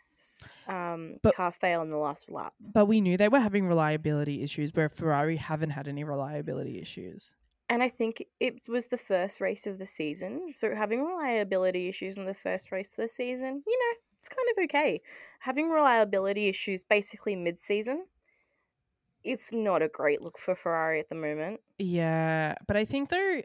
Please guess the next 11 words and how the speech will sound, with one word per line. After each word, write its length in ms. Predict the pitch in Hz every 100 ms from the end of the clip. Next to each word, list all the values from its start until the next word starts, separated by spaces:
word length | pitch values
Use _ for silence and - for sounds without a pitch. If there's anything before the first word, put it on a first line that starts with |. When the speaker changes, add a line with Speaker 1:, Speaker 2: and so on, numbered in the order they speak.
| -
Speaker 2:
I 100 | 185
think 180 | 185 214
it's 120 | 247
their 140 | - 294
first 760 | - - 151 143 151 160 - - -
lot 400 | 185 165 139 - -
of 480 | 165 143 160 - -
Speaker 1:
Like, 260 | 190 196 -
we 260 | 214 226 220
obviously 520 | - 202 220 - 214
had 360 | 226 208 190